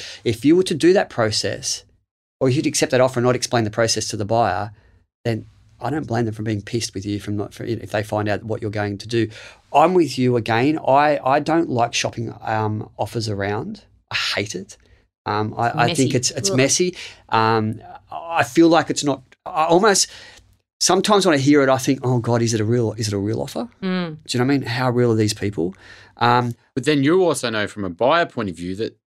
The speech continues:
Speaker 3: when you say, for example, you say the offer's one point five, and I say, "I'll give you one point five five," you're gonna shop my offer.
Speaker 2: Yeah, exactly right.
Speaker 1: Well, what I do is I do it, um, uh, we, and we're really strict on the process. I won't change it for nobody.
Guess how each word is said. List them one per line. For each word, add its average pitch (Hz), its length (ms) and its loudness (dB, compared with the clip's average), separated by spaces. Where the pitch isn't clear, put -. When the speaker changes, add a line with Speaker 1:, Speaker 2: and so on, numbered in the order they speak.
Speaker 3:
when 117 240 0
you 196 320 -2
say, 147 200 0
for 127 180 -4
example, 107 320 -4
you 110 140 -4
say 110 300 -2
the 107 140 -2
offer's 110 240 -2
one 107 180 -2
point 101 220 -8
five, 127 520 0
and 117 100 -4
I 143 100 2
say, 135 160 -2
"I'll 123 160 2
give 123 140 -6
you 113 80 -2
one 110 140 -2
point 92 200 -6
five 156 260 0
five," 110 320 0
you're 202 80 -2
gonna 196 140 0
shop 135 220 0
my 151 220 0
offer. 160 280 -4
Speaker 2:
Yeah, 208 280 0
exactly 208 320 -6
right. 185 300 -4
Speaker 1:
Well, 135 160 6
what 180 320 6
I 165 300 4
do 120 340 2
is 113 160 2
I 143 160 4
do 135 280 2
it, 113 80 0
um, 110 320 0
uh, 117 260 -2
we, 151 300 6
and 147 180 4
we're 156 160 6
really 147 240 4
strict 143 260 0
on 131 40 4
the 123 60 4
process. 107 440 2
I 120 60 2
won't 120 260 2
change 107 280 0
it - 80 -8
for 104 140 -2
nobody. 98 400 -6